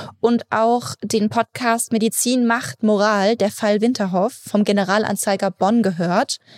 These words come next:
den ich übrigens auch sehr empfehlen kann. Das wird von einer Journalistin gemacht und immer wieder verschiedenen Kollegen.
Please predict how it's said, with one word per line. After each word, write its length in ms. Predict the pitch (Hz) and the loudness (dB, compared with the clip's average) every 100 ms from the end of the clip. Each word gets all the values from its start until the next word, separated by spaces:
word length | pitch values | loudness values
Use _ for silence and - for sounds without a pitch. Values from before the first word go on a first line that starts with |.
| - - _ - | -20 -20 _ -2
den 100 | 202 | 0
ich 80 | - | -2
übrigens 260 | - 175 | -4 -2
auch 140 | 202 196 | -2 -2
sehr 140 | - | -4
empfehlen 400 | - - 185 185 | -4 -2 -2 -2
kann. 260 | - 202 196 | -2 -2 0
Das 320 | 185 - - - | -2 -2 -6 -6
wird 160 | 185 | -4
von 140 | - - | -2 -4
einer 160 | 190 | -2
Journalistin 680 | 196 190 196 240 - 208 208 | 0 0 2 0 0 0 2
gemacht 440 | 196 202 190 - | 2 0 -2 -4
und 80 | 180 | -6
immer 180 | 180 196 | -2 -2
wieder 320 | 190 196 190 190 _ _ _ _ _ - | 0 0 0 -4 _ _ _ _ _ -8
verschiedenen 420 | - 202 214 214 | -4 -2 0 0
Kollegen. 480 | 202 202 185 220 220 | 0 0 2 2 0